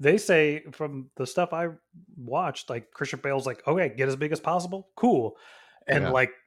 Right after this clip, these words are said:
Speaker 1: almost put on a hundred pounds of mass and then shows up on set and everyone's like, "Oh my gosh, what did you do?" He's like, showed up looking like a bear. And they're like, "We have to lean you out as quickly as possible."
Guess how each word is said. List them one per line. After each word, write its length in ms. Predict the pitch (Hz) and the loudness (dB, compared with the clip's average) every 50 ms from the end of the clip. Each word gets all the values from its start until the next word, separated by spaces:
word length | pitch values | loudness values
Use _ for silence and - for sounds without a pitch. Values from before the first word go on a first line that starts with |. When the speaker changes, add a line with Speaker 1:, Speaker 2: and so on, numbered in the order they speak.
| _ _ | _ _
Speaker 1:
almost 320 | 151 156 170 165 - - | 0 2 2 2 0 0
put 120 | - 180 160 | -2 -2 -2
on 120 | 147 143 | -2 -4
a 40 | 135 | -6
hundred 520 | - - - - 165 160 147 160 147 131 | -8 -8 -8 -6 -6 -6 -6 -8 -8 -8
pounds 480 | - - 156 143 143 139 131 117 104 113 | -6 -4 -2 -2 -2 -2 -4 -8 -8 -10
of 140 | 120 101 - | -10 -10 -12
mass 640 | 107 107 107 117 113 101 - - 104 117 - - - _ _ _ _ _ _ _ - | -12 -10 -6 -6 -6 -6 -8 -12 -14 -14 -16 -18 -20 _ _ _ _ _ _ _ -8
and 100 | 123 123 | -4 -4
then 100 | 131 131 | -2 -4
shows 320 | 113 - - 156 143 127 151 | -2 2 4 4 4 4 2
up 140 | 139 - | 0 0
on 120 | 135 127 120 | 0 -2 -2
set 180 | - - 151 | -2 -2 -2
and 80 | 135 123 | -2 -2
everyone's 260 | 127 131 135 131 113 | -4 -4 -4 -4 -4
like, 180 | 113 98 95 - _ _ _ _ _ | -6 -8 -8 -12 _ _ _ _ _
"Oh 120 | - 117 | -6 -6
my 120 | 117 117 101 | -6 -6 -6
gosh, 340 | - 113 113 107 - - - | -6 -4 -4 -4 -6 -6 -8
what 120 | 113 110 | -8 -8
did 120 | 113 98 | -8 -10
you 80 | 92 98 | -12 -12
do?" 240 | 87 127 143 135 110 | -10 -8 -6 -6 -6
He's 140 | 104 110 110 | -6 -6 -6
like, 120 | 117 113 | -6 -6
showed 240 | - - 143 135 127 | -4 -2 -2 0 -2
up 120 | 120 - 127 | -2 -4 -4
looking 180 | 123 - 131 123 | -6 -4 -4 -6
like 140 | 113 - | -6 -8
a 40 | 104 | -8
bear. 480 | 90 87 110 113 120 110 90 92 - - _ - _ _ _ | -8 -6 -4 -2 -2 -2 -4 -6 -10 -16 _ -20 _ _ _
And 100 | 120 117 | -10 -6
they're 80 | 131 120 | -4 -2
like, 280 | 120 113 107 - - _ _ _ _ _ | -2 -2 -4 -6 -10 _ _ _ _ _
"We 80 | 127 131 | -2 -2
have 140 | 123 - | -2 -2
to 80 | - 104 | -4 -8
lean 180 | 101 110 110 104 | -10 -10 -8 -6
you 140 | 104 104 | -6 -4
out 80 | 107 101 | -4 -6
as 100 | 98 - | -6 -8
quickly 320 | - - 117 - - 95 | -8 -10 -10 -10 -10 -12
as 100 | 90 92 | -12 -10
possible." 540 | - - 151 160 143 117 123 101 107 101 101 | -4 0 0 2 0 0 -4 -8 -12 -12 -14